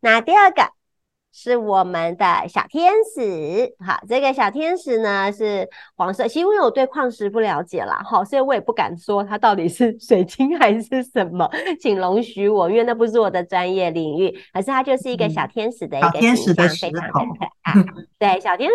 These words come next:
Speaker 1: 使的石头。那这个是我们的第二个选项，如果你看到它，你觉得你有感受的话，那或许这边也有给你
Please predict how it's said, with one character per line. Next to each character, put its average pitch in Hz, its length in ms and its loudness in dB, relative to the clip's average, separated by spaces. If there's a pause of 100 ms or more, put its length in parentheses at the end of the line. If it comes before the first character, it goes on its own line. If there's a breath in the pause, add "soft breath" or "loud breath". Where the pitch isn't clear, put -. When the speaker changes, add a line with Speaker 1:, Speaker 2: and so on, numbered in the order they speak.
Speaker 1:
使 370 80 0
的 220 200 2
石 220 260 -4
头。 320 100 -4 (680 loud breath)
那 233 260 0
这 330 140 -4
个 339 100 6
是 330 140 -2
我 269 80 4
们 226 80 -2
的 214 100 0
第 240 220 -2
二 226 160 4
个 190 160 2
选 131 320 -4
项， 208 400 2
如 226 120 4
果 262 340 8
你 185 220 -4
看 233 160 -6
到 233 140 0
它， 247 420 0
你 190 200 -4
觉 170 180 -2
得 175 220 4
你 170 120 -6
有 165 160 -2
感 - 220 -4
受 302 220 -2
的 220 120 4
话， 240 360 -2
那 202 120 -4
或 254 280 0
许 - 200 -6
这 196 160 -4
边 214 220 -2
也 175 140 0
有 165 180 0
给 156 240 -4
你 196 220 -2